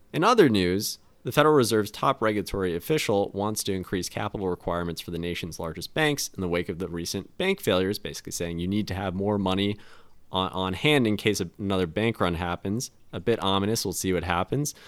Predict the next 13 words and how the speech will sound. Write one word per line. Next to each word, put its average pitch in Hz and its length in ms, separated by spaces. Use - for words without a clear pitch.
So, 151 160
Pratik 170 280
and 180 100
Tyler, 151 260
what 139 160
are - 20
your 175 120
thoughts 123 480
on 98 140
the 98 80
latest 104 360
numbers 110 400
here? 107 380